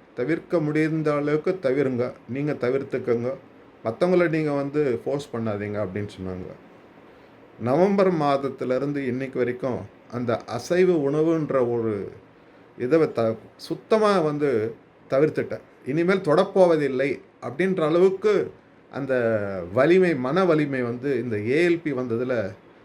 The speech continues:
கண்டிப்பா வந்துடுச்சு. ஏன்னா ஒரு மிலிட்டரிக்காரன் டக்குன்னு நான்வெஜ் விடணும் அப்படின்றது வந்து அவ்வளோ, அ, ஈஸியான ஒரு விஷயம் கிடையாது. But இருந்தாலும் அது ஏதோ அந்த ஒரு வார்த்தை, அந்த ஒரு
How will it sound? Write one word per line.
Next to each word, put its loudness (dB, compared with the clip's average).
கண்டிப்பா 4
வந்துடுச்சு. -6
ஏன்னா -4
ஒரு -2
மிலிட்டரிக்காரன் -2
டக்குன்னு -4
நான்வெஜ் -2
விடணும் -2
அப்படின்றது -2
வந்து 0
அவ்வளோ, 2
அ, -2
ஈஸியான 2
ஒரு 0
விஷயம் -4
கிடையாது. -4
But 2
இருந்தாலும் 2
அது 2
ஏதோ 6
அந்த -2
ஒரு 0
வார்த்தை, 2
அந்த -2
ஒரு 0